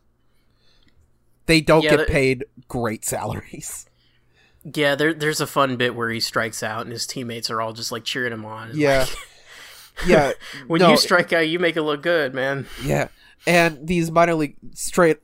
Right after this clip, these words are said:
Speaker 1: straight up, they, they're horribly treated. Like, the, our, one of our, like, s-, pitchers for the Twins, when he was a minor league player, he got paid so bad he had to be an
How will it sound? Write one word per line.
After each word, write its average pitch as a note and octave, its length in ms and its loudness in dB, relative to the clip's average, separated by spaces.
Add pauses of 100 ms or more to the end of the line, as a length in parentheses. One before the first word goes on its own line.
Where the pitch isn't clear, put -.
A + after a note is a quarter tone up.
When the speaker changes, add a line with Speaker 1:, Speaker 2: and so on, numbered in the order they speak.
Speaker 1:
straight D#3+ 280 2
up, C3 160 2
they, C#3 120 2
they're C3+ 220 2
horribly G#2+ 580 -4
treated. A2 300 -4
Like, A#2 260 -2
the, B2 300 -4 (100)
our, B2+ 300 2 (180)
one D3 380 -4
of C#3 120 -2
our, C3 220 4
like, A2+ 300 -2 (640)
s-, - 160 -6
pitchers C#3 400 -2
for - 80 -6
the A#2+ 100 -6
Twins, A#2+ 560 -4
when B2 140 -2
he A#2+ 80 -4
was A#2+ 100 -2
a A#2+ 60 -8
minor A2+ 240 -2
league B2+ 180 -2
player, C#3+ 380 0
he C#3 100 -2
got B2+ 220 2
paid C3 280 -2
so B2 200 0
bad A#2 240 0
he B2 80 0
had A#2+ 80 0
to A#2 40 -6
be A#2+ 120 -4
an A2 100 -14